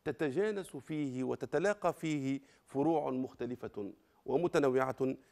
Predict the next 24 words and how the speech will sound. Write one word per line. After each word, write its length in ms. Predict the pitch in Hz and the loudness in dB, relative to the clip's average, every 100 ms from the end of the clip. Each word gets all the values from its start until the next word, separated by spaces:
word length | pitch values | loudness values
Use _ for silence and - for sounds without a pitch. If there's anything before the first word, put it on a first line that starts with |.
| _ | _
لكنها 560 | - 131 - 180 160 151 | 2 4 4 -2 -2 -6
في 120 | - | -6
النهاية 360 | 131 120 110 104 | -6 -4 -4 -6
تلتقي. 600 | 110 160 147 110 - - - _ _ _ - | -6 -6 -6 -10 -12 -16 -18 _ _ _ 2
نذكر 380 | 135 - 127 131 | 2 2 0 0
هنا 400 | 139 170 185 196 _ - - - | 2 0 0 -6 _ -20 -6 4
أن 420 | 160 143 123 101 - _ _ _ - | 6 6 4 0 -8 _ _ _ -8
هناك 560 | - - 117 151 190 196 | -6 -2 4 4 4 0
فرعا 500 | - 180 135 131 127 - - | 0 2 2 0 -2 -10 -6
من 180 | 117 135 | -2 0
المسرح 500 | 131 147 156 165 165 | 0 -2 -6 -8 -6
يسمى 480 | 143 120 123 143 143 | -6 -4 -4 -4 -4
المسرح 440 | 120 123 156 - | -4 -8 -12 -12
الغنائي، 500 | 160 180 185 - 104 - _ _ _ _ _ | -4 -2 -2 -4 -10 -14 _ _ _ _ _
فجمع 460 | 120 107 127 131 | -4 0 0 0
بين 360 | 151 117 117 113 | 0 0 -2 -2
المسرح 400 | 107 120 170 - | -4 -6 -8 -6
والغناء، 500 | 190 190 190 208 127 - _ _ _ _ | -2 -2 -2 -4 -6 -12 _ _ _ _
وهناك 460 | 117 120 135 143 127 | -2 4 4 4 2
فرع 320 | - 135 117 | 2 2 2
من 220 | 123 123 | 0 0
السينما 640 | 113 - 170 180 175 160 | -2 -4 0 2 2 0
أيضًا 220 | 127 123 151 | 0 0 -2
يسمى 560 | 135 - 120 143 160 | -2 -4 -2 0 0